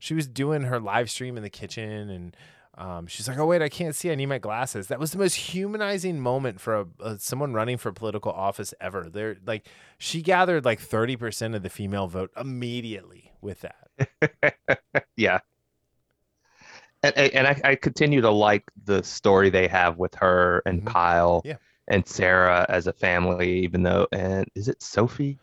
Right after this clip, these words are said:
Speaker 2: Is
Speaker 1: Yeah,
Speaker 2: that their
Speaker 1: Sophie was
Speaker 2: they
Speaker 1: back.
Speaker 2: actually, we
Speaker 1: So
Speaker 2: actually
Speaker 1: we
Speaker 2: saw
Speaker 1: saw
Speaker 2: her.
Speaker 1: Sophie,
Speaker 2: We actually
Speaker 1: so
Speaker 2: saw her.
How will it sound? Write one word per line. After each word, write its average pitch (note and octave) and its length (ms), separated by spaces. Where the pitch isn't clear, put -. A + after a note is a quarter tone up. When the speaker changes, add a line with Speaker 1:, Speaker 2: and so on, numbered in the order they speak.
Speaker 2:
Is A2 80
Speaker 1:
Yeah, F#3 100
Speaker 2:
that - 80
their B2+ 100
Speaker 1:
Sophie D#3+ 320
was E3 140
Speaker 2:
they - 80
Speaker 1:
back. B2 120
Speaker 2:
actually, B2 180
we C3+ 120
Speaker 1:
So D3 60
Speaker 2:
actually D#3 200
Speaker 1:
we E3 100
Speaker 2:
saw C#3 140
Speaker 1:
saw G2 160
Speaker 2:
her. - 60
Speaker 1:
Sophie, - 260
Speaker 2:
We A#2+ 60
actually A#2+ 200
Speaker 1:
so B2 120
Speaker 2:
saw C3+ 80
her. G2 180